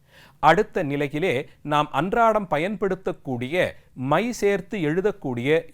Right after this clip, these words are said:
எழுதுகோலை வடிவமைத்துக் கொடுத்தார். எழுத்துத்துறை, அதன் வெளிப்பாடாக அச்சுத்துறை ஆகியவைகளுக்கான அடிப்படையான வேலைகளெல்லாம் நடந்து கொண்டிருந்த காலம். பல இடங்களுக்கும் செல்லும் போது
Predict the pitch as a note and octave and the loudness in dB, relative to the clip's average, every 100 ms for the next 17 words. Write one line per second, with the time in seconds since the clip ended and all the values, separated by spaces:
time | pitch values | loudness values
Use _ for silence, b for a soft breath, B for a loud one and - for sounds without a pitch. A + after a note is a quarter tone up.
0 | C3+ G3 B3+ G3+ D#3 B2 D3 D#3 B2 C3+ | -2 -2 -2 -2 0 0 0 -4 -4 -4
1 | C3+ B2+ C#3 C3 B2+ B2 B2 C#3 A#2+ - | -4 -4 -6 -6 -4 -4 2 4 4 2
2 | - - b b b C#3 E3+ G#3+ G#3 - | -14 -20 b b b 0 2 2 -4 -6
3 | D3 C3 F3+ A#3 b - D#3 F3+ E3 E3+ | -2 0 -2 -4 b 2 4 6 4 0
4 | G#3 G#3+ G3 F3 F3 G3 - C#3 - A3 | 0 4 6 6 4 0 -2 -2 -4 -8
5 | - C#3+ E3+ - C#3+ D3 D#3+ D3 D3 C#3+ | -4 0 0 0 0 0 0 0 0 -2
6 | - C3 B2 F3+ C#3 b b - C#3+ A3 | -2 0 2 2 0 b b 2 4 2
7 | - A#3 G#3 F#3+ F#3 G3 D3+ F3 F3+ D#3 | 0 2 2 2 0 2 0 0 0 0
8 | C3 B2+ C#3+ - C3+ E3 G#3 F#3+ D3+ C#3 | 2 2 2 0 -2 -2 -4 -4 -2 -2
9 | C3 C3 D3 - B2+ B2+ C#3 G#2 - b | -4 -4 -6 -2 2 4 2 0 -10 b
10 | b b b _ E3+ G3 G3+ D#3+ G3 G3 | b b b _ 4 4 2 0 0 0
11 | F#3+ - G3 E3 D#3+ E3 C3 A#2+ A#2 | -2 -4 -6 -4 -2 -4 -4 -4 0